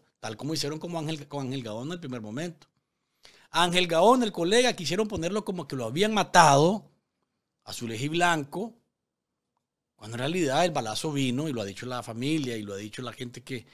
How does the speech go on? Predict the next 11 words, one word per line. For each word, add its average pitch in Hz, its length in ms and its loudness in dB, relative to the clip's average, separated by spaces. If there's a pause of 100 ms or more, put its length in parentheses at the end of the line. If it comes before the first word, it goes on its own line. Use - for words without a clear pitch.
(160)
estuvo 127 340 -10
cerca, 127 460 -8
vino 110 320 -6
del 156 140 -4
lado 135 340 -4 (460)
donde 123 160 -14
estaban 117 340 -6
los 143 100 -2
guardias 123 280 -2
sandinistas, 135 680 -6 (880)
eh, 95 680 -14